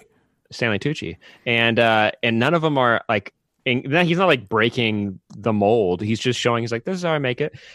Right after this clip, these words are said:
And, but he's so charming, and he's like, "Could I get my, what was it, my cocktail wine, please?" And it's just wine he's drinking while he's making another cocktail for his wife,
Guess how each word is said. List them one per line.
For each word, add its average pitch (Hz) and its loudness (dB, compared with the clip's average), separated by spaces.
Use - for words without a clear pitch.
And, 139 4
but 135 4
he's 139 2
so 156 4
charming, 147 -2
and 127 -4
he's 123 -2
like, 110 -2
"Could - -4
I 117 2
get - -6
my, 113 -2
what 143 0
was 175 2
it, 175 -4
my 113 -2
cocktail 135 -4
wine, 139 -6
please?" 165 -12
And 139 -10
it's 117 -12
just - -10
wine 110 -6
he's 113 -8
drinking 110 -12
while 98 -6
he's 104 -10
making 101 -12
another 95 -12
cocktail 107 -6
for 110 -8
his 101 -10
wife, 101 -8